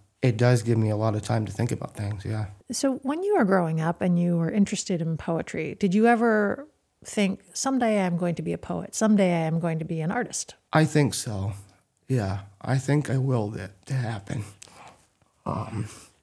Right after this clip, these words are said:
Speaker 1: but it's, it, it took a lot of,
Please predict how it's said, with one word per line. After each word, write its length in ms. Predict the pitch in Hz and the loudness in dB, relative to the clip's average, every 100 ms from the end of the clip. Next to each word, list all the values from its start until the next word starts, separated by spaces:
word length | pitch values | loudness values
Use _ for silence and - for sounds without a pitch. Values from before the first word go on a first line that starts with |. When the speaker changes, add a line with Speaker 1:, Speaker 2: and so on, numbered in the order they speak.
| _ - - _ | _ -20 -20 _
Speaker 1:
but 200 | - 80 | 0 4
it's, 300 | 170 - - - - - - - - | 2 0 -8 -10 -16 -14 -16 -20 0
it, 220 | 127 117 | 2 2
it 160 | 139 120 | 0 0
took 160 | 139 | -4
a 80 | 131 | -6
lot 560 | - 135 139 127 127 131 | -4 -2 2 2 2 0
of, 360 | 135 123 120 | -2 0 -2